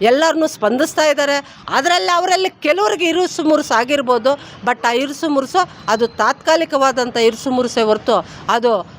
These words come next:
ಉದ್ದೇಶಪೂರ್ವಕವಾಗಿ ಯಾರೂ, ಅವ್ರನ್ನೂ ಕೂಡ ಉದ್ದೇಶಪೂರ್ವಕವಾಗಿ ಶಾಸಕರ ಮೇಲೆ ಆರೋಪ ಮಾಡ್ತಾ ಇಲ್ಲ. ಶಾಸಕರು ಕೂಡ ಅವ್ರು ಉದ್ದೇಶಪೂರ್ವಕವಾಗಿ ಅವ್ರನ್ನ, ಅವ್ರನ್ನ ದೂರ ತಳ್ತಾ ಇಲ್ಲ. ಆದ್ರೆ ಕೆಲವೊಂದು ಅನ್ಯ-, ಒಂದು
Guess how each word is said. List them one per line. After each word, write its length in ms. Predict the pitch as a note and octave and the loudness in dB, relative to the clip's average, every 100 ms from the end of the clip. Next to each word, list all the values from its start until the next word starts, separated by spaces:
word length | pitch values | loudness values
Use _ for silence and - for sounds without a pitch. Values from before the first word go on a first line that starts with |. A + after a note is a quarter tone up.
| - | -2
ಉದ್ದೇಶಪೂರ್ವಕವಾಗಿ 1120 | G#3 D4 F4 - D#4 D4 C#4+ C4 B3+ C4 B3 | 0 2 0 -2 -6 -4 -2 0 2 2 4
ಯಾರೂ, 300 | G#3 B3 D#4 | 2 2 2
ಅವ್ರನ್ನೂ 460 | C4+ A#3+ D#4+ E4 D#4+ | 2 0 0 0 0
ಕೂಡ 160 | C#4+ | 0
ಉದ್ದೇಶಪೂರ್ವಕವಾಗಿ 920 | C4 A#3+ C4+ C#4 - B3 A#3+ A3+ A3+ | 0 2 2 2 -2 -6 -2 0 -2
ಶಾಸಕರ 640 | D#3+ - - A#3 B3+ C#4+ | -4 -10 -4 -2 -2 -2
ಮೇಲೆ 200 | B3+ A#3+ | 0 2
ಆರೋಪ 320 | G3+ A#3 C4+ C#4 | 2 2 2 0
ಮಾಡ್ತಾ 360 | B3 A3+ - A3 | 0 0 0 0
ಇಲ್ಲ. 140 | A3+ C4 - - - | 0 -4 -10 -8 -2
ಶಾಸಕರು 420 | B3+ F4 E4 G4+ | -2 -2 -4 -2
ಕೂಡ 220 | F#4+ F#4 F4 | 0 2 0
ಅವ್ರು 160 | D#4+ | -2
ಉದ್ದೇಶಪೂರ್ವಕವಾಗಿ 680 | A#3+ D#4 - D4 - C4 B3 | -2 -2 -2 -6 -4 -2 0
ಅವ್ರನ್ನ, 220 | A#3+ A#3 | 0 0
ಅವ್ರನ್ನ 300 | A3+ A#3 A#3+ G#3+ - - - F#3+ | 0 0 0 0 -2 -14 -6 0
ದೂರ 140 | D4 C#4 | 2 2
ತಳ್ತಾ 420 | - G3+ B3 C4+ | 0 0 2 2
ಇಲ್ಲ. 200 | B3+ B3+ C#4+ - - D#3+ | 2 -2 -4 -12 -10 -4
ಆದ್ರೆ 200 | A3+ B3+ | 0 -2
ಕೆಲವೊಂದು 600 | - C4 F4 F#4+ F4+ E4 | 0 2 4 4 2 2
ಅನ್ಯ-, 600 | C4 D#4 D#4+ D4 - - | 2 2 2 0 -6 -8
ಒಂದು 440 | B3 B3+ A#3+ F#3+ | 0 2 2 0